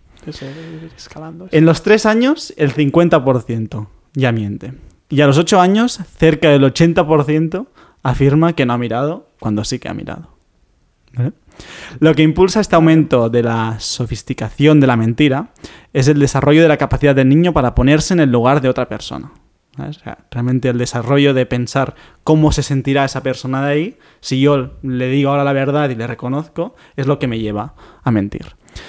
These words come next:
Speaker 2: Se la conoce como la teoría de la mente y es la facilidad que adquirimos para comprender las creencias, las intenciones y los conocimientos de los demás.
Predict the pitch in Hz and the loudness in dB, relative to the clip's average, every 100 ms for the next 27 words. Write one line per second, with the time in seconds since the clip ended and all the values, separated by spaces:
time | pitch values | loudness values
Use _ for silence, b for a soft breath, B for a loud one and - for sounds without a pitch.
0 | B - 139 151 156 175 175 160 156 143 | B 0 2 4 2 2 4 4 6 6
1 | 143 156 143 127 120 110 - 110 147 135 | 6 6 6 4 2 0 -4 -10 -6 0
2 | 131 151 143 139 135 131 151 165 143 - | 2 2 2 2 2 2 2 2 0 -2
3 | 131 131 151 170 - 127 123 123 120 123 | 0 4 4 4 2 0 2 0 2 2
4 | 131 127 113 - 113 139 156 - 190 202 | 2 2 -2 -2 0 2 2 0 -2 -2
5 | 117 117 110 113 107 139 156 175 135 113 | -2 -2 -2 -2 0 2 2 0 -2 -2
6 | 131 110 120 127 127 127 110 110 101 - | -4 -4 -2 -2 -2 -4 -4 -6 -8 -10
7 | - | -12